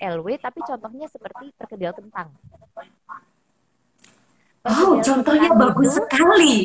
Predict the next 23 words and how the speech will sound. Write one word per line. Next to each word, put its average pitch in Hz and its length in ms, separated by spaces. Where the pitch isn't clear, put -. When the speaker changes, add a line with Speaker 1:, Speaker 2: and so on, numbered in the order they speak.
Speaker 1:
iya, 220 640
Speaker 2:
Perkedel 233 400
Speaker 1:
dalamnya 285 240
kita 294 160
Speaker 2:
sapi. 359 240
Speaker 1:
kasih, 381 280
ya, 240 220
daging 208 480
sapi, 202 800
kemudian 190 480
kita 185 260
kasih, 185 540
dimasukin 208 480
ke 214 60
dalam 185 260
kentangnya, 208 920
mungkin 202 260
ada 202 160
kejunya 202 480
sedikit, 220 480
kemudian 190 380
kita 196 160
goreng. 175 420